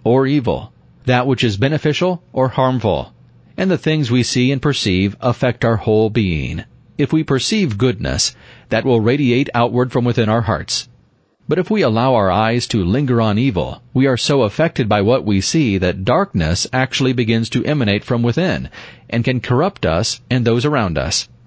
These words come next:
The Bible tells us that Satan disguises himself as an angel of light. That's his great deception,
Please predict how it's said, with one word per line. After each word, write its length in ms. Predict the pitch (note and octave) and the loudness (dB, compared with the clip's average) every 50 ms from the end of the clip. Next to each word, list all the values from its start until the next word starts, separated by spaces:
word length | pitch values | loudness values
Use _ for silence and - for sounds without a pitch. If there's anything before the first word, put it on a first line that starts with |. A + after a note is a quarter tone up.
| _ - _ _ _ _ _ _ - | _ -20 _ _ _ _ _ _ -6
The 80 | A#2 | -2
Bible 280 | G2 C3 D#3+ F3 D#3+ C#3+ | -2 0 0 0 0 0
tells 300 | A#2 C3 A#2+ A#2 A2 F#2+ | 0 2 2 2 2 2
us 240 | A2+ A#2+ C#3 C3+ - | 2 2 0 0 0
that 180 | - A#2 G#2 | -2 -2 -2
Satan 420 | G2+ - - F3 F3+ - A#2 F2+ F#2+ | 0 0 0 0 0 0 0 0 0
disguises 680 | A2 G#2+ - - - C#3 D#3+ E3 C3 B2 A2+ G2+ - | 0 0 -2 -2 -2 -2 0 0 0 0 0 0 0
himself 440 | A#2 G#2 G2 - D#3 A#2+ C3 B2+ - | -2 -2 0 0 0 0 0 0 0
as 140 | B2 A2+ A2+ | 0 0 0
an 80 | A#2+ | 0
angel 340 | A#2 A#2+ B2 A#2 B2+ A#2 A2 | 0 0 0 0 0 0 0
of 120 | A2 G2 | 0 0
light. 300 | A2+ C3 C#3+ B2+ D#3+ - - - _ - - - | 0 0 0 -2 -4 -8 -14 -20 _ -20 -10 -4
That's 220 | - C3 B2 - | -2 -2 -2 0
his 140 | A#2+ G#2 F#2 | -2 -2 0
great 200 | F#2+ A#2 G#2+ F#2+ | 0 0 0 0
deception, 600 | - F2+ E2 - C3+ D3 C#3+ - - D#2+ B1+ - | 0 -2 -2 0 -2 -2 -2 -2 -4 -4 -4 -6